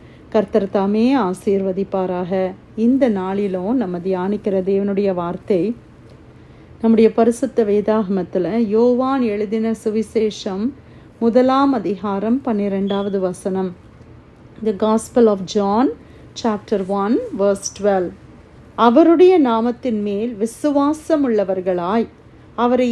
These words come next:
ஏற்றுக்கொண்டவர்கள் எத்தனை பேர்களோ அத்தனை பேர்களும் தேவனுடைய பிள்ளைகள் ஆகும்படி அவர்களுக்கு அதிகாரம் கொடுத்தார்." ஆமென். ஹல்லேலூயா. ஆண்டவருடைய வார்த்தைக்காக இந்த காலை வேளையில நம்ம தேவனை ஸ்தோத்திரிக்கலாம்.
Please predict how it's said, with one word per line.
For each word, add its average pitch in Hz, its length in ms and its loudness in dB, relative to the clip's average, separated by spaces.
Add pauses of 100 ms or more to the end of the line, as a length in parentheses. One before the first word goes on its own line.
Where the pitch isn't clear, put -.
ஏற்றுக்கொண்டவர்கள் 226 1160 0
எத்தனை 311 580 2
பேர்களோ 196 720 0 (400)
அத்தனை 302 640 0
பேர்களும் 220 760 2
தேவனுடைய 254 840 2
பிள்ளைகள் 240 480 -2
ஆகும்படி 190 800 -2 (100)
அவர்களுக்கு 196 600 -2
அதிகாரம் 208 800 -4
கொடுத்தார்." 170 640 -6 (220)
ஆமென். 185 520 -2
ஹல்லேலூயா. 214 600 2 (520)
ஆண்டவருடைய 214 800 2 (420)
வார்த்தைக்காக 214 720 0
இந்த 247 260 2
காலை 202 340 -2
வேளையில 208 480 0
நம்ம 208 220 -4
தேவனை 190 380 -4
ஸ்தோத்திரிக்கலாம். 214 840 -2